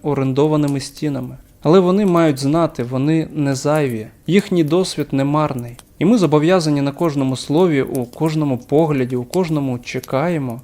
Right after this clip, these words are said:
показати, що тут ще є дім. І що пам'ятають не тільки тих, хто лишився, а й тих, хто зберіг себе далеко від дому,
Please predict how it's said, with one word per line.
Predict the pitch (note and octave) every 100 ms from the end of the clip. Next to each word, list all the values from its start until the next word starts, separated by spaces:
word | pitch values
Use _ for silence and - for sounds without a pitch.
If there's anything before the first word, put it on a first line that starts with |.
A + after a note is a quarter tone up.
| -
показати, | - A#2+ B2+ C#3+ F#3 D3+
що | - C3+
тут | - D#3+
ще | - -
є | C#3+ C#3+
дім. | C#3 D#3+ C3 A2 - _
І | C#3+
що | - E3+
пам'ятають | D#3+ D#3+ D#3 D#3 F3+ E3+ D#3
не | D3
тільки | D3 A#3+ B3 F3
тих, | D#3 - E3
хто | - - D3+
лишився, | D3 D3 - D#3+ C3 - C#3 -
а | C3+
й | B2+
тих, | - F#3+ F#3+
хто | - - C#3 C3+
зберіг | C3 B2+ C3+ D3 F3+
себе | - - C3+ D3+ E3+ D#3
далеко | C3+ C#3 D#3+ D#3+ D#3
від | D3+ C#3+
дому, | E3 D3+ A#2